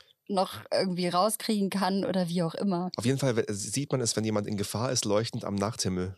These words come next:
Speaker 2: glaub ich, oder? Dann, ja.
Speaker 1: Ja.
Speaker 2: Ja.
Speaker 1: <laughs> So ungefähr. Da bin ich auch zur Stelle.
Speaker 2: Witzig,
Speaker 1: Nein,
Speaker 2: das
Speaker 1: aber
Speaker 2: heißt, du
Speaker 1: das
Speaker 2: bist,
Speaker 1: hab ich wirklich gemacht.
Speaker 2: du bist also eigentlich Expertin in diesem Thema.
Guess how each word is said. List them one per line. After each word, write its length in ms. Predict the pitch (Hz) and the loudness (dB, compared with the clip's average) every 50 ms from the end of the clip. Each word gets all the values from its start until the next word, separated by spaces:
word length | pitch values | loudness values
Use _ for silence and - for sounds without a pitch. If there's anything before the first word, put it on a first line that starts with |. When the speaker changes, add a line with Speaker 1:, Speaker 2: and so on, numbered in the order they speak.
| _ _ - | _ _ -6
Speaker 2:
glaub 180 | 90 87 85 | -4 -4 -4
ich, 100 | 90 - | -2 -2
oder? 200 | 104 110 123 127 110 | 0 0 0 0 -2
Dann, 400 | 92 95 95 95 95 101 101 - - _ - | -6 -6 -6 -6 -8 -8 -10 -14 -16 _ -2
ja. 320 | - 185 160 156 160 160 170 240 - | 0 0 2 2 0 -2 -4 -2 0
Speaker 1:
Ja. 60 | 254 - | 2 4
Speaker 2:
Ja. 100 | 196 196 - - 185 - - | 4 2 2 -2 -4 -2 -2
Speaker 1:
<laughs> 1500 | 247 196 - - - 254 - - - - 277 - - _ _ _ - _ _ _ - - - - - - 254 226 - | -2 0 0 -2 -2 -2 -2 -2 -4 -4 -4 -6 -8 _ _ _ -20 _ _ _ -12 -6 -4 -4 -4 -4 -4 -8 -6
So 120 | - - 214 | -4 -4 -2
ungefähr. 580 | 202 208 220 226 226 - - 202 180 180 180 - - _ _ | -2 -2 -2 -4 -4 -2 0 0 0 0 -2 -8 -14 _ _
Da 60 | - 185 | -12 -8
bin 100 | 180 196 | -6 -4
ich 120 | 196 202 208 | -2 -2 -4
auch 60 | 185 | -2
zur 140 | - 214 208 | -2 -2 -2
Stelle. 340 | - - - 170 156 160 170 - - - - | -2 -2 -2 -2 -2 -4 -6 -8 -12 -4 -2
Speaker 2:
Witzig, 220 | 185 190 - - | -2 2 4 4
Speaker 1:
Nein, 80 | 226 226 | 4 6
Speaker 2:
das 40 | - - | 6 6
Speaker 1:
aber 60 | 135 | 6
Speaker 2:
heißt, 40 | - | 6
du 60 | 277 | 6
Speaker 1:
das 60 | - | 6
Speaker 2:
bist, 120 | - - | 6 6
Speaker 1:
hab 60 | 285 277 | 6 4
ich 140 | 311 294 | 2 2
wirklich 320 | 240 262 262 247 208 - - | 2 0 0 0 -2 -2 -2
gemacht. 280 | 180 175 170 170 170 | -2 -2 -2 0 0
Speaker 2:
du 60 | - 101 | 2 2
bist 160 | 139 - - | 2 2 4
also 120 | 139 131 - | 4 4 4
eigentlich 240 | 101 120 131 123 | 2 2 0 0
Expertin 460 | 107 113 - - 139 139 170 - - 95 | 0 0 0 0 0 0 0 0 -2 -2
in 100 | 92 90 | -2 -2
diesem 180 | 90 92 92 | -2 -2 -2
Thema. 420 | 85 - 95 95 92 92 101 101 | -2 -2 -2 -2 -2 -2 -4 -8